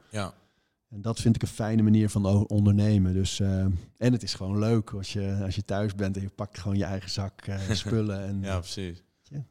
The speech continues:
Speaker 2: Maar ook vanuit de gedachte eigenlijk alles dat ik doe, boeken, gyms, lezingen, eh, producten, is, is allemaal vanuit de gedachte dat ik ervan overtuigd ben dat hoe meer mensen gezond zijn, hoe mooier de samenleving is.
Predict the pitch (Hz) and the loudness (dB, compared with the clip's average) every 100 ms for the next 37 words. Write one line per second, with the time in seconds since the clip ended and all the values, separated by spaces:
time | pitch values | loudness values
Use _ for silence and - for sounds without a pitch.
0 | _ 120 123 160 160 143 127 120 - 113 | _ -4 2 2 2 0 0 0 -2 0
1 | 123 - 104 110 104 - 117 120 104 107 | 2 2 0 0 0 0 2 4 4 2
2 | 98 95 127 160 - _ _ _ _ _ | 0 8 8 8 0 _ _ _ _ _
3 | _ _ _ 120 127 123 120 104 - 117 | _ _ _ 2 2 4 2 0 -12 -6
4 | 110 117 117 113 - - - 110 113 113 | 4 6 4 2 -6 -10 -2 4 6 6
5 | 110 107 104 104 131 101 98 - 110 113 | 4 4 4 4 2 0 4 4 6 4
6 | 107 - 107 98 107 104 - _ 104 - | 2 0 0 -6 -8 -14 -18 _ -10 -4
7 | 120 120 - 104 104 - 101 104 104 - | -2 -2 -4 -4 -4 -6 -6 -4 -4 -4
8 | 98 98 - - 98 95 92 - 113 113 | -2 -2 -2 -4 -2 0 -2 0 0 0
9 | 107 98 98 98 104 104 107 107 104 101 | 0 0 0 2 2 2 0 0 -2 -4
10 | - - 92 104 110 - 98 95 101 104 | -6 -6 -4 -4 -4 -4 -4 -2 2 2
11 | 104 98 - 110 123 127 120 117 113 143 | 2 0 -4 -6 -6 -4 -4 -4 -4 -6
12 | 151 - | -8 -14